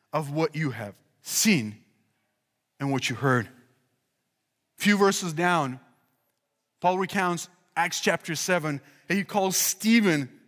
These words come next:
as a witness in that twenty-two twenty. "And when the blood of your witness Stephen was being shed, I also was standing by approving."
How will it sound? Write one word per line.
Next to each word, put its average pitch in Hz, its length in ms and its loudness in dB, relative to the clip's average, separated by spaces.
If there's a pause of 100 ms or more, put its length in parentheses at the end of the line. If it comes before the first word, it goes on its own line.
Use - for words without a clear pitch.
(1300)
as 127 100 -10
a 165 60 0
witness 196 400 2
in 170 100 -4
that 165 140 -6
twenty-two 202 380 0
twenty. 165 380 0 (580)
"And 208 100 2
when 233 120 4
the 226 80 4
blood 220 420 4
of 202 260 0
your 208 400 2 (280)
witness 220 840 0
Stephen 240 800 2
was 190 200 2
being 196 280 0
shed, 185 480 0 (260)
I 214 160 4
also 240 440 -2
was 208 260 0
standing 208 640 -2
by 151 420 0 (600)
approving." 165 560 0